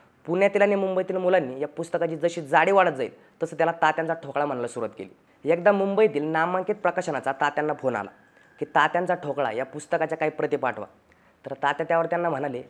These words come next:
"अहो, पीएसआय मार्गदर्शक आहे, ठोकळा नाही आमच्याकडं." तर ते प्रकाशक म्हणाले, "अहो, ते मार्गदर्शक राहू द्या, तो ठोकळा पाठवा." त्यावर तात्यांनी पुण्यामध्ये स्पर्धा परीक्षेची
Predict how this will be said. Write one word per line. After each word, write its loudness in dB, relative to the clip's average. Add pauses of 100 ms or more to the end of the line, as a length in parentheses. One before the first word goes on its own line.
(240)
"अहो, -4 (120)
पीएसआय 0
मार्गदर्शक 0
आहे, -10 (320)
ठोकळा -2
नाही 0
आमच्याकडं." -8 (440)
तर -12
ते -4
प्रकाशक -4
म्हणाले, -8 (180)
"अहो, -10
ते -8
मार्गदर्शक -4
राहू 0
द्या, -8 (200)
तो -10
ठोकळा 2
पाठवा." -2 (480)
त्यावर -4
तात्यांनी 0
पुण्यामध्ये -4
स्पर्धा 2
परीक्षेची 0